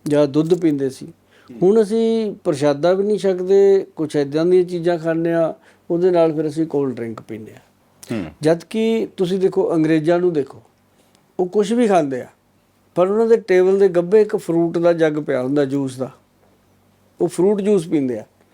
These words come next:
Speaker 2: ਹਾਂਜੀ।
Speaker 1: ਫਰੂਟ ਜੂਸ ਜਿਹੜਾ ਹੈਗਾ, ਉਹ ਸਾਡੇ ਸਰੀਰ ਦੇ ਪੌਸ਼ਿਕ ਜਿਹੜੇ, ਅ, ਆਰਗਨਸ ਨੇ, ਉਹਨਾਂ ਨੂੰ ਪੋਸ਼ਣ ਦਿੰਦਾ।
Speaker 2: ਜੀ।
Speaker 1: ਤੇ ਇਹ ਕੀ ਹੈ ਕਿ ਅਸੀਂ ਪੀ ਲਿਆ, ਅ, ਮੰਨ ਲਓ, ਕਈ ਵਾਰੀ ਦੁੱਧ ਪੀ ਲਿਆ ਜਾਂ ਹੋਰ ਕਰ ਲਿਆ,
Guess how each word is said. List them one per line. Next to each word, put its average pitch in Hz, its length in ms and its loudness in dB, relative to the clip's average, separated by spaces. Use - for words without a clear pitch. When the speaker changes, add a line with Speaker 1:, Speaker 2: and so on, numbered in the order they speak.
Speaker 2:
ਹਾਂਜੀ। 104 140 -4
Speaker 1:
ਫਰੂਟ 208 280 2
ਜੂਸ 226 260 0
ਜਿਹੜਾ 226 280 4
ਹੈਗਾ, 151 340 2
ਉਹ 208 240 0
ਸਾਡੇ 190 300 2
ਸਰੀਰ 156 400 0
ਦੇ 160 160 0
ਪੌਸ਼ਿਕ 160 840 -2
ਜਿਹੜੇ, 165 320 0
ਅ, - 260 -16
ਆਰਗਨਸ 143 720 0
ਨੇ, 139 160 -2
ਉਹਨਾਂ 175 320 0
ਨੂੰ 156 260 -2
ਪੋਸ਼ਣ 160 320 2
ਦਿੰਦਾ। 131 400 -4
Speaker 2:
ਜੀ। 107 260 0
Speaker 1:
ਤੇ 185 220 2
ਇਹ 214 220 6
ਕੀ 214 220 2
ਹੈ 208 80 6
ਕਿ 190 220 -2
ਅਸੀਂ 175 200 0
ਪੀ 180 200 2
ਲਿਆ, 165 260 2
ਅ, 156 640 2
ਮੰਨ 165 260 2
ਲਓ, 180 100 6
ਕਈ 180 180 4
ਵਾਰੀ 180 220 6
ਦੁੱਧ 175 260 2
ਪੀ 175 180 2
ਲਿਆ 156 360 2
ਜਾਂ 156 240 2
ਹੋਰ 156 200 2
ਕਰ 151 180 0
ਲਿਆ, 147 180 2